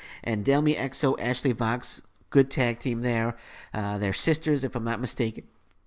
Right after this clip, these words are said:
But, uh, they, uh, good tag team there. So Impact Wrestling should really, really consider signing before them. And, and here's why. And here's why.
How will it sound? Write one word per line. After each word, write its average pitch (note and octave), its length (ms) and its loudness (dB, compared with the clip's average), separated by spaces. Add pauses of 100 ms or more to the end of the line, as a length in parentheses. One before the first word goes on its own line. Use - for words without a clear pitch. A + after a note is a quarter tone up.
(220)
But, G#2+ 260 -4
uh, G2+ 200 -4
they, A2+ 300 0
uh, G#2 340 -2 (120)
good D3+ 160 2
tag B2 240 0
team A2+ 140 -4
there. G#2+ 160 0
So A#2 240 2 (240)
Impact A3 360 4
Wrestling F#3+ 300 0
should C#3 260 -2
really, F3 360 8
really E3 260 4
consider B2 560 0 (300)
signing A2 720 -2
before B2+ 400 0
them. F#2 320 -4
And, F#3 140 0
and G3 180 0
here's A3+ 320 2
why. A2 220 0
And A2+ 180 -4
here's C#3+ 300 2
why. F#2+ 240 0